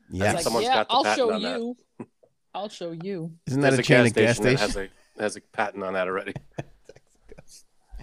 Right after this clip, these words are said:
Speaker 3: It's,
Speaker 1: That
Speaker 3: it's better
Speaker 1: would
Speaker 3: than
Speaker 1: be
Speaker 3: Mexus, though.
Speaker 2: Oh, God.
Speaker 1: Uh, we do import things from other countries, so we
Speaker 3: Did I
Speaker 1: could
Speaker 3: hear an
Speaker 1: still import the
Speaker 3: exhausted
Speaker 1: barbecue.
Speaker 3: sigh from your wife?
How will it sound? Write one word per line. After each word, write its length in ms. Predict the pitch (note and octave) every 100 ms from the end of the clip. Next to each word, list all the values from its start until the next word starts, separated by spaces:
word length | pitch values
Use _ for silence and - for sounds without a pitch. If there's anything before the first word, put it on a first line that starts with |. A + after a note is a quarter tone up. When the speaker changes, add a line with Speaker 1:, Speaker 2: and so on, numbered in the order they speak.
| D#4 D4+ D4 -
Speaker 3:
It's, 140 | -
Speaker 1:
That 220 | - - -
Speaker 3:
it's 120 | -
better 200 | C#3+ D3
Speaker 1:
would 40 |
Speaker 3:
than 60 | C3
Speaker 1:
be 40 |
Speaker 3:
Mexus, 500 | A#2+ C3+ - G2 -
though. 240 | - F#2+ F#2 _ _ _ _ _ _ _ _ _ _ _ _ D#3+
Speaker 2:
Oh, 160 | C3 -
God. 360 | B2 C3+ C3+ -
Speaker 1:
Uh, 80 | - -
we 140 | D3 F3
do 200 | F3+ C4+
import 440 | G3 - E3 C3
things 260 | C#3+ C3 A#2+
from 160 | A#2+
other 160 | G#2+ G2+
countries, 720 | - A2+ G#2+ - D#2+ D#2 - -
so 240 | - A2
we 80 | G#2+
Speaker 3:
Did 80 | A#2
I 80 | A3
Speaker 1:
could 80 | F3
Speaker 3:
hear 80 | F#3+
an 60 |
Speaker 1:
still 180 | E3 C#3
import 380 | C3 B2+ C#3 A2+
the 60 |
Speaker 3:
exhausted 80 | G#2
Speaker 1:
barbecue. 360 | G2 G#2 B2 A#2+
Speaker 3:
sigh 180 | B2+ B2
from 200 | - A#2+
your 120 | A2+
wife? 340 | A2 A2 -